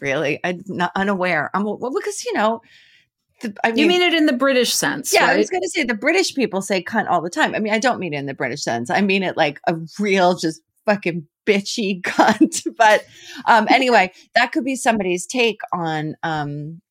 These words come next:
Speaker 1: that could be somebody's take on us. Anyway, I thought it was, it was an, it, it was interesting to me. And I, I, I was like that. I wonder if Kim, I wonder how Kim would feel about this. 'Cause I, I imagined that you had missed it. It was sort of buried in
Speaker 2: I wonder if some of it had to do with just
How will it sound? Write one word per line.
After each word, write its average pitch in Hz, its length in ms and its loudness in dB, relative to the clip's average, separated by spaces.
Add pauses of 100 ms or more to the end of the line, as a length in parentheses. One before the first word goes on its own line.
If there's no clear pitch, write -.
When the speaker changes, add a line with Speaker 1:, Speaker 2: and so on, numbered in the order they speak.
(140)
Speaker 1:
that 196 120 -6
could 196 140 -8
be 185 80 -8
somebody's 156 420 -10
take 156 220 -4
on 147 120 -2
us. 147 200 -2
Anyway, 196 220 2
I 175 80 2
thought 226 160 4
it 208 40 2
was, 190 240 -4
it 214 40 -4
was 214 160 -2
an, 233 160 -4
it, 247 180 -2
it - 40 -4
was 277 260 -2
interesting 320 560 -4
to - 120 -8
me. 233 360 0
And 202 160 -2
I, 196 340 -4 (100)
I, 185 420 -2
I 180 120 -8
was 175 240 -10
like 170 240 -6
that. 175 220 -2
I - 20 -8
wonder 190 300 -8
if 190 80 -10 (100)
Kim, 165 460 -6 (100)
I 175 60 -10
wonder 180 240 -8
how 170 200 -10
Kim 160 240 -12
would 143 140 -12
feel 131 200 -6
about 127 180 -10
this. 131 120 -16
'Cause 156 140 -14
I, 156 240 -6
I 165 80 -4
imagined 160 640 -6
that 143 140 -10
you 143 100 -8
had 135 120 -8
missed 131 300 -12
it. - 140 -14
It - 100 -18
was 117 200 -14
sort 135 140 -12
of 131 120 -20
buried 120 380 -6
in 120 100 -8
Speaker 2:
I 240 80 2
wonder 349 340 0
if 359 140 -4
some 247 380 0
of 240 120 -2
it 226 160 0
had 196 240 0
to 214 80 -6
do 190 120 2
with 180 140 0
just 196 300 -2